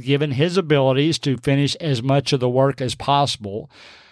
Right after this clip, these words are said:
just like the other classmates. So we went through the rest of the period. Everything else went fine. I didn't hear another word out of him. One thing I noticed,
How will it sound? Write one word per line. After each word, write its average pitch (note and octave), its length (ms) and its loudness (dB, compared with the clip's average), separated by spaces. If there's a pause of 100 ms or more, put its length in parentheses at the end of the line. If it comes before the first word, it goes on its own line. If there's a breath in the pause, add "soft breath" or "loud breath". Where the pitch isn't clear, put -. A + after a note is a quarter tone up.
(200 loud breath)
just D3+ 260 2
like G3 220 2
the F#3+ 100 0
other F3+ 180 2
classmates. D3+ 800 -2
So B2+ 320 2 (300 loud breath)
we F3 160 4
went G#3 260 0
through F#3+ 140 4
the F3+ 100 0
rest E3 300 2
of F3+ 60 0
the E3 80 0
period. D3 640 2
Everything D3+ 520 0
else C#3 280 2
went C3 240 -4
fine. D#3 520 0
I B2 140 -2
didn't A#2+ 280 -4
hear B2+ 180 -4
another B2 340 -2
word C3+ 420 2
out D#3+ 200 4
of D3+ 100 -2
him. D#3 580 -4 (520 soft breath)
One D3 420 0
thing F3 240 0
I F3+ 100 4
noticed, C3 520 0